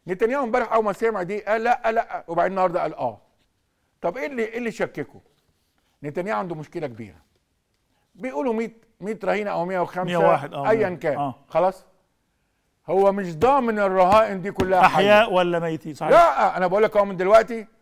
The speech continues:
Speaker 1: ده تحليلي.
Speaker 2: آه.
Speaker 1: ده مش معلومة.
Speaker 2: آه.
Speaker 1: الرهائن دي نصها ميت.
Speaker 2: أكتر من نصها يا دكتور.
Speaker 1: ميت.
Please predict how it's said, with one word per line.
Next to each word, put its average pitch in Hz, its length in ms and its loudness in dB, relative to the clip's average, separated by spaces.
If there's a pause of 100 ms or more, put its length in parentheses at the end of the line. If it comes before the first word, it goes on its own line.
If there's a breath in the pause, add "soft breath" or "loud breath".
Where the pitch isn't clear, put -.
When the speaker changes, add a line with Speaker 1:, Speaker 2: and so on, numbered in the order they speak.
(100)
Speaker 1:
ده 139 120 -4
تحليلي. 156 540 -6 (120)
Speaker 2:
آه. 139 220 -6
Speaker 1:
ده 147 100 2
مش 151 300 -6
معلومة. 139 560 -2 (100)
Speaker 2:
آه. 139 160 -6 (420 soft breath)
Speaker 1:
الرهائن 202 420 6
دي 214 80 -4
نصها 208 540 0
ميت. 165 300 -8 (120)
Speaker 2:
أكتر 190 220 -6
من 151 100 -10
نصها 147 220 -12
يا 127 60 -12
دكتور. 120 240 -16
Speaker 1:
ميت. 151 300 -10